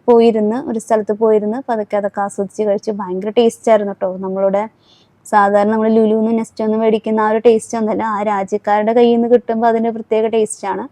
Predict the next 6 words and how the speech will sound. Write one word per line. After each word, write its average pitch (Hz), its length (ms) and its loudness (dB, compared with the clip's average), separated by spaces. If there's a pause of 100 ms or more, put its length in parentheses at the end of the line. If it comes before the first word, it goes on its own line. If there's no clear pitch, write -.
(480)
നല്ല 214 200 0
രസമായിരുന്നു. 196 580 0 (2500)
പിന്നെ 208 300 0 (140)
turkish-ിൻ്റെ 247 680 2
ഒക്കെ 302 220 2
restaurant-ിൽ 262 640 2